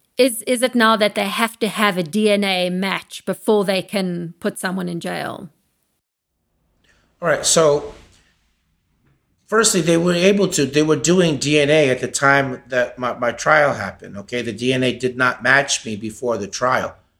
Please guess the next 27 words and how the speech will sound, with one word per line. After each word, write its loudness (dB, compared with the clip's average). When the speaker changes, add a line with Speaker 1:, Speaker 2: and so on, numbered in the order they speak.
Speaker 2:
What -4
changed 0
was -2
that -2
the -16
D 0
N 2
A 2
data 2
bank -4
was -6
created. -6
And -18
so 0
what 0
the -4
difference -2
between -6
the -6
two -4
things -6
is -6
that 0
that -2
meant 0
that 0
before 0